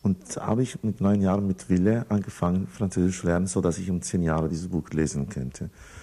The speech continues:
Und, äh, die Beethoven-Sinfonie, die waren für mich ein Erlebnis als Kind.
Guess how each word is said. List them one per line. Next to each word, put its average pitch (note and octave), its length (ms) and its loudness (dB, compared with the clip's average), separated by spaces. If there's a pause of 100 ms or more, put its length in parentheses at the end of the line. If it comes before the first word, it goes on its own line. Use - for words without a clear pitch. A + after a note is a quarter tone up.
(520)
Und, F2 500 0
äh, D2+ 300 2 (560)
die D#2+ 420 -4 (280)
Beethoven-Sinfonie, F2 800 2
die F2 140 0
waren D#2+ 600 2 (120)
für - 200 -10
mich D#2+ 380 -2
ein D2+ 160 -2
Erlebnis D#2 720 0
als - 440 -6
Kind. F#2 500 2